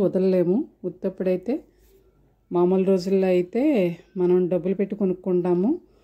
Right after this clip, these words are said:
అమ్మ అయితే స్పెషల్గా తెప్పిస్తారు. బొమ్మిడేల పులుసులో ఖచ్చితంగా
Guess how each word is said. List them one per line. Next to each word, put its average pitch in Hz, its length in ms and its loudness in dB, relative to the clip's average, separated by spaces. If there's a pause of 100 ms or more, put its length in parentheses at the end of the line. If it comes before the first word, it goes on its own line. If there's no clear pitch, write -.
(400)
అమ్మ 185 220 -2
అయితే 202 280 0
స్పెషల్గా 196 580 -2
తెప్పిస్తారు. 180 640 -2 (800)
బొమ్మిడేల 185 680 2
పులుసులో 180 380 -6 (100)
ఖచ్చితంగా 180 520 -2